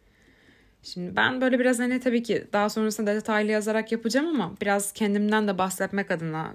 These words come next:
bizim diğer sanatçının yolu bölümleriyle el ele gitsin diye biraz belki ben de kendimi açık edeyim. Daha iyi olur. İki bin yirmi beşe girerken kendimi nerede görmek istiyorum? Yani öncelikle,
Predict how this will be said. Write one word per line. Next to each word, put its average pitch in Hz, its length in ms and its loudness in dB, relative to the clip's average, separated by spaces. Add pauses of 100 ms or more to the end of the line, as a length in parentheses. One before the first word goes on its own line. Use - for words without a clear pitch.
bizim 175 240 -4
diğer 180 200 2
sanatçının 190 460 -4
yolu 185 200 -2
bölümleriyle 180 400 -4
el 185 120 -2
ele 170 160 0
gitsin - 340 -12
diye 302 160 -2
biraz 220 280 0
belki 202 200 -4
ben 202 140 2
de 208 60 -4
kendimi 208 280 -4
açık - 280 -6
edeyim. 294 400 -8
Daha 170 200 -2
iyi 156 180 -2
olur. 190 200 -8 (1160)
İki 285 220 2
bin 302 60 4
yirmi 294 140 4
beşe 302 200 2
girerken 285 540 2
kendimi 285 380 -2
nerede 233 260 0
görmek 156 380 -4
istiyorum? 170 500 -8 (800)
Yani 226 260 -2
öncelikle, 269 760 0